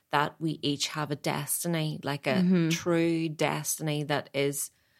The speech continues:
Speaker 1: out there for us, and we just have to find it. I think that that can make, that can lead to a dissatisfaction.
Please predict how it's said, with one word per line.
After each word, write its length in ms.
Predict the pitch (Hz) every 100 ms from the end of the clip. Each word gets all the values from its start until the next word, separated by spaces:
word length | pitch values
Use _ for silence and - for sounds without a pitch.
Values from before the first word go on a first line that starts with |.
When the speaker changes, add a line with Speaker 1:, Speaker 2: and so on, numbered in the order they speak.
| _ _ _ _ 151
Speaker 1:
out 260 | 156 151
there 180 | 156 147
for 220 | - 151
us, 400 | 143 156 156 - -
and 140 | 151
we 140 | 151 143
just 220 | 160 156
have 220 | 143 -
to 80 | 160
find 420 | - 139 147 165
it. 300 | 196 - - _ _ - _ -
I 60 | 165
think 280 | 214 220 214
that 120 | 202
that 200 | 165 160
can 200 | 185 175
make, 440 | 165 160 160 - _ _ _ _ _ _ _ - -
that 220 | 170 170
can 160 | 180
lead 220 | 170 160 170
to 200 | 160 - _ _ -
a 80 | 156
dissatisfaction. 1300 | 156 156 - 165 170 - 160 170 - - 269 311